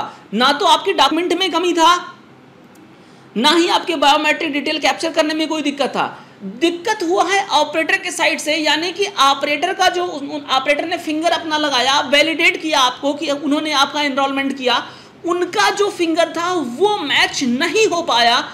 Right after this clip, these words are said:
इस कारण से आपका data, आपका enrollment reject कर दिया गया, यानी कि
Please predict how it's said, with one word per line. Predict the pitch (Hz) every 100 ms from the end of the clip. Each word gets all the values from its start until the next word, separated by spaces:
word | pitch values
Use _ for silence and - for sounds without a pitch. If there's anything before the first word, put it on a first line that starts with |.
| - -
इस | 403 -
कारण | 302 294 302
से | 285 285 302 - - - - - - - -
आपका | 269 285 - 269 311 - - -
data, | 202 285 285
आपका | 294 - 254 254 277 269 - -
enrollment | 247 262 254 277 262
reject | 190 202 285 302 320 254
कर | 262
दिया | 247 247 240
गया, | 262
यानी | 269 302 381 415
कि | 330 294 330